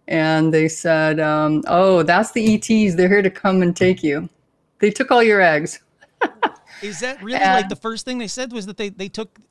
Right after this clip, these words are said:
Speaker 2: the E Ts took all your eggs?
Speaker 1: Yes.
Speaker 2: Holy crap.
Speaker 1: <laughs>
Speaker 2: That's not how you want to be,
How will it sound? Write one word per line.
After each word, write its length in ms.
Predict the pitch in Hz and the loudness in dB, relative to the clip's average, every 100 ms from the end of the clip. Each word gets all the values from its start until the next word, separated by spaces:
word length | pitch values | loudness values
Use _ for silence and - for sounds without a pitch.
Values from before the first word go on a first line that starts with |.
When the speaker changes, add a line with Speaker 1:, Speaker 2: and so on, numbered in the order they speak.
| _ | _
Speaker 2:
the 180 | 185 214 | -14 -12
E 40 | |
Ts 220 | 214 240 | -12 -12
took 160 | - 220 | -12 -12
all 100 | 220 | -10
your 140 | 202 | -8
eggs? 380 | 190 240 262 - - _ _ _ | -8 -10 -12 -16 -18 _ _ _
Speaker 1:
Yes. 480 | - 160 147 151 - | -4 0 0 -2 -10
Speaker 2:
Holy 460 | 320 330 294 202 156 | -12 -10 -10 -12 -14
crap. 840 | - _ 339 349 302 131 107 107 _ _ _ _ | -20 _ -18 -14 -12 -14 -16 -20 _ _ _ _
Speaker 1:
<laughs> 0 | 247 - 302 302 - - - _ - | -4 0 0 0 -2 -2 -6 _ -8
Speaker 2:
That's 260 | 320 330 | -8 -8
not 180 | 349 220 | -8 -8
how 120 | 175 | -6
you 160 | 208 196 | -8 -8
want 240 | 185 185 170 | -8 -8 -10
to 80 | |
be, 220 | 160 160 | -16 -16